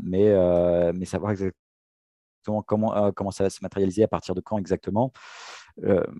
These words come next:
c'est difficile à dire, hein. C'est d'autant plus difficile à dire qu'il s'agit d'une industrie particulièrement opaque.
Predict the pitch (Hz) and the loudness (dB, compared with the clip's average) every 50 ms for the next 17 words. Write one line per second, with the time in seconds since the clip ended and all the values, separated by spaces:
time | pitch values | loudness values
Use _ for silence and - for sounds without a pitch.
0 | - - - - - - - - 73 - - 90 90 - 95 92 98 92 95 - | -14 -14 -14 -16 -16 -16 -16 -16 -18 -14 -12 -10 -8 -8 -8 -8 -10 -10 0 4
1 | 113 110 113 110 113 120 104 101 98 92 90 98 - - 104 110 110 - 123 117 | 6 6 6 6 6 4 4 4 4 2 0 -2 -4 -4 -2 -2 0 0 0 -2
2 | 110 - 117 113 113 110 101 104 - - 110 107 107 104 104 127 135 127 - 92 | -2 -4 -8 -6 -6 -8 -8 -8 -8 -2 2 4 4 4 4 2 -2 -2 -2 -4
3 | - 98 95 92 90 - 107 113 120 117 110 101 98 95 95 92 92 92 92 - | 0 0 0 0 -2 -4 -6 -6 -6 -6 -6 -4 -2 -2 -2 -2 -4 -6 -10 -12
4 | - - - 117 110 110 92 - - 98 - - 104 95 90 95 98 98 98 92 | -10 -8 -6 -2 0 0 -2 -2 -4 -14 -4 -2 0 0 0 0 -2 -2 -2 0
5 | - 104 98 95 - | 2 4 4 2 0